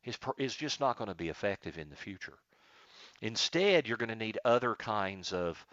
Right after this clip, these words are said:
diversification, things like adjustable rate bonds. I'll call those non,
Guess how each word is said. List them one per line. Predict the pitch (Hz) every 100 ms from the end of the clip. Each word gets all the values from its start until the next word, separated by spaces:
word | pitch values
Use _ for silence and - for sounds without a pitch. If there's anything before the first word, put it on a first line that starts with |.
| - - _ -
diversification, | 87 92 82 - 87 82 71 - - -
things | 107 113 101
like | 95 92 - - _ _ _ _
adjustable | 92 87 117 131 - 98 92
rate | 82 80 73
bonds. | 80 65 - - - -
I'll | 101
call | - 113
those | 107 104 92
non, | 95 101